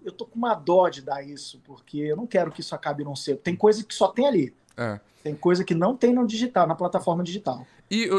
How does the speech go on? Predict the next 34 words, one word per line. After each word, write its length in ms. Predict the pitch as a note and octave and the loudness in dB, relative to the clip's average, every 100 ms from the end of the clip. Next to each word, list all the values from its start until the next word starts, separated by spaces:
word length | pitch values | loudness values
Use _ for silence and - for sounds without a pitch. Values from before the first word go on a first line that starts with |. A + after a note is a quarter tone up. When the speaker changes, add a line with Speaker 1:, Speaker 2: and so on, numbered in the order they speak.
| F#3 | 0
Speaker 2:
e, 280 | G3 - | -2 0
e 60 | G#3 | 2
hoje, 480 | G3 B3+ G3+ E3+ A#2+ _ - | 4 4 2 -4 -6 _ -6
até 220 | D3+ G#3+ | -2 -2
os 100 | G#3+ | -2
computadores, 500 | G#3+ - C#3+ C#3 C3 | -4 0 0 0 2
falando 260 | C#3 B2+ | 2 2
em 40 | C3 | -2
computador, 500 | C3 - B2 A2+ F3 | -4 0 0 0 -2
não 240 | G3 F4 | -2 -2
vem 260 | A#3 F3 C#4+ | 0 2 4
mais 220 | A#3+ E3+ | 4 2
com 380 | - D#3 C#3 C3 | 0 -2 -2 -2
o, 100 | C#3+ | -2
o, 640 | C#3 - C#3 C3+ C3 G#2+ - | -2 0 2 4 2 0 0
o, 260 | C#3 C3+ | 0 2
o 40 | D3+ | 0
disco. 440 | C3+ C#3+ - A#2 - _ - - _ _ - | 2 -2 -2 -6 -8 _ -20 -20 _ _ -12
Já 180 | C3 F#3 | -2 0
não 100 | B3 | 4
Speaker 1:
Não 60 | |
Speaker 2:
vendem 240 | F#3 B3 E3+ | 4 6 4
Speaker 1:
vem. 80 | D#3 | 4
Speaker 2:
mais, 160 | E3+ | 4
não 100 | A3+ | 4
vem 220 | B3 B3 | 4 2
com 120 | A#3+ A3+ | 2 0
o 20 | |
drive 280 | F#3 E3+ D#3 | 4 4 4
de 180 | D3+ | -4
C 200 | D3 D#3+ | 0 0
D. 300 | C#3+ C3 A2+ A2+ _ _ _ _ - | 2 4 4 2 _ _ _ _ 2
Speaker 1:
Não 160 | A3+ | 2
vem, 420 | A3+ F3+ D#3+ E3 | 4 4 4 -2